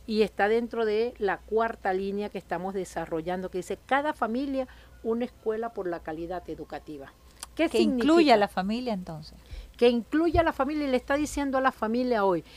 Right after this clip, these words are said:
Speaker 1: "Si aún no eres bachiller, te vamos a dar vías alternas para que tú te conviertas en bachiller. Y si no eres profesional, también
Speaker 2: O sea,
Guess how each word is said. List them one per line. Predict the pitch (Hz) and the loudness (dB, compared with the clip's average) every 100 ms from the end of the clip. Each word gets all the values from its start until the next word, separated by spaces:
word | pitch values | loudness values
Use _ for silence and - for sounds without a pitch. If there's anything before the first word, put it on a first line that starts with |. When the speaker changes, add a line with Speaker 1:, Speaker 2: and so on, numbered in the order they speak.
| - | -18
Speaker 1:
"Si | - 233 226 | -10 2 6
aún | 226 320 320 | 6 4 0
no | 277 | 0
eres | 277 269 240 | 0 0 -2
bachiller, | 247 233 233 226 285 294 - | -2 -2 -4 -4 -4 -4 -6
te | 180 | -6
vamos | 170 202 214 | -6 -8 -8
a | 185 | -6
dar | 185 - - - | -6 -8 -12 -20
vías | 165 170 240 254 269 - - 185 175 156 | -14 -8 -4 -4 -8 -16 -10 -4 -4 -6
alternas | - 262 262 269 277 - - - - | -4 -4 -4 -6 -8 -12 -18 -20 -4
para | 185 170 | -2 -2
que | - 165 | -4 -10
tú | 185 | -8
te | - 220 | -6 -4
conviertas | 170 156 185 208 - 175 160 | -4 -6 -6 -6 -6 -10 -12
en | 151 | -12
bachiller. | 151 - 156 156 - - - - - - | -14 -14 -14 -14 -14 -20 -20 -20 -20 0
Y | 302 | 0
si | - 240 | 2 0
no | 233 | 2
eres | 302 330 | 2 2
profesional, | - 269 - 226 - 226 254 - | 0 -2 -2 -4 -2 -2 -2 -2
también | 208 175 196 | -4 -2 -4
Speaker 2:
O | |
sea, | 202 | -4